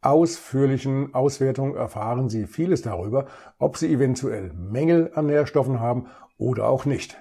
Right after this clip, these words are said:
Mehr dazu auf meinen Seiten von plätschje punkt de sowie auf walkman punkt de, mein plätschje punkt de natürlich. Und nebenbei,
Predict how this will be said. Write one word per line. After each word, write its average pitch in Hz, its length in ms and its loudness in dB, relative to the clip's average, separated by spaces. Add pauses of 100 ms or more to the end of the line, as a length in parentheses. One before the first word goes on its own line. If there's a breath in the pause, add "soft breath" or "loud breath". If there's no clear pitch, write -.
Mehr 98 380 -6
dazu 160 560 6
auf 131 200 0
meinen 131 260 0
Seiten 131 340 2
von 131 340 -2 (400 loud breath)
plätschje 156 440 0
punkt 143 160 2
de 143 340 2
sowie 120 560 -2 (600 soft breath)
auf 110 460 -2
walkman 104 680 -2
punkt 82 60 -12
de, 85 260 -14 (160)
mein 110 340 -8
plätschje 82 320 -12
punkt 87 140 -14
de 80 40 -16
natürlich. - 460 -18 (220)
Und 101 160 -10
nebenbei, 120 480 2